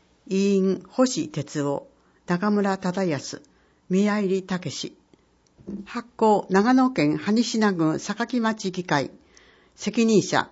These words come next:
中島昇。編集、広報、発行対策特別委員会。電話、代表、零二六八八二の三一一一、直通、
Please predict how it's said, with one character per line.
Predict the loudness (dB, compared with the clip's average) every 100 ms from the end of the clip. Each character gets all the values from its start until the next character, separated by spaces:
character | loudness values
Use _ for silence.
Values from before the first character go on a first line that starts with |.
| -2
中 | 0 0
島 | -2 0 2
昇。 | 2 0 -4 -8 -14 _ _
編 | 2 2
集、 | 2 2 2 0 -10 _ _ -6
広 | 2 2 4
報、 | 0 0 -2 -14 -20 -6
発 | -2 -2
行 | -2 -2 2
対 | 0 0
策 | -4 -2 -2
特 | 0 -2 0
別 | 0 0 0
委 | 2
員 | 2 2
会。 | -2 -6 -6 -14 _ -20 _ _ _ _ _ _ _ _ _ _ _ _ _ _ _ _ _ _ _ _ _ _ -12
電 | 0 4 6
話、 | 4 2 -2
代 | -4 -4 -2 2
表、 | 4 2 -2 -20 _ _ _ _ _ -6
零 | 2 4 4
二 | 4 2
六 | 2 -2
八 | -4 -4 -6 -8 -10
八 | -8 -6 0
二 | 4 6 6
の | 4 -2 -6
三 | -4 2 2
一 | 2 2 -2
一 | -2 -4
一、 | -4 -4 -8 -8 _ _ _ _ -4
直 | 0 0
通、 | 0 0 0 -2